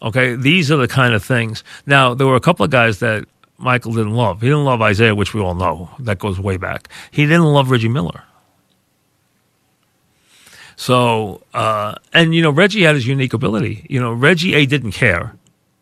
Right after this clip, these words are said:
And Reggie would stop and make a shot on anybody, anytime, anywhere. The bigger the shot, the bigger the chance that Reggie was gonna make it. I mean, that's all there is to it. Reggie's one of the few guys who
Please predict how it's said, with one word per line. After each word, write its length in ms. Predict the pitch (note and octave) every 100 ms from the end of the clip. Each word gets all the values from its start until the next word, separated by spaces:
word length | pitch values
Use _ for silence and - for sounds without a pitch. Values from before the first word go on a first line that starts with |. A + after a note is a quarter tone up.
| _ _ _ - -
And 260 | B2+ B2+ A#2
Reggie 380 | C3 D#3+ E3 E3+
would 360 | C3 C3+ C#3
stop 480 | - - - A#2+ A#2
and 140 | C3 A#2
make 180 | A#2+
a 60 | C3
shot 380 | - G#2+ G2+ -
on 300 | A#2 G#2+ G#2+ -
anybody, 800 | C3 C3 B2+ A#2 A2 G#2+ A2 - _ -
anytime, 720 | C3+ C#3+ D3 B2 A#2 A2+ A2+
anywhere. 840 | C#3 B2 C3 B2+ A2+ A2+ G#2+ A2 A2 _ _ -
The 100 | A#2
bigger 300 | G#2 C3+ C3+
the 80 | A#2+
shot, 380 | - A#2+ A#2+
the 60 | G#2
bigger 300 | G#2 A#2+ A#2
the 80 | A2+
chance 300 | - A#2+ G#2+
that 80 | B2
Reggie 220 | A#2 A2
was 120 | G2+
gonna 140 | G2
make 220 | A2 C#3 F#2
it. 100 | - _
I 40 | A2
mean, 80 |
that's 200 | A2 G#2
all 120 | A2+ G2
there 120 | F2
is 140 | -
to 160 | C#3+ B2+
it. 80 | - - -
Reggie's 400 | B2 D3+ D3+ A2
one 140 | A#2+ A#2
of 80 |
the 60 | G#2+
few 180 | - C3+
guys 320 | B2 A2 G#2+
who 280 | A#2 A2+